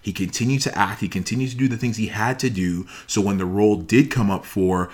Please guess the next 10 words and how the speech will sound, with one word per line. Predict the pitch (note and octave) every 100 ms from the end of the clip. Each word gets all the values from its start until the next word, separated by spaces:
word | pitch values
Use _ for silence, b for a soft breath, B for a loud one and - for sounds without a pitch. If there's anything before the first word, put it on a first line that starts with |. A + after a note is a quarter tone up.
| B -
Conan | A2+ A2+ A2+
the | G2
Barbarian | F#2 F2 G#2 A#2 A#2+ B2 A2+
and | F#2
then | F2+
the | E2+
Terminator, | - C3 C3 C3 C3 C3 C#3 B B _ _ _
he | - A2+
was | F#2+ D#2
ready. | D2+ D#2+ E2 C#2 -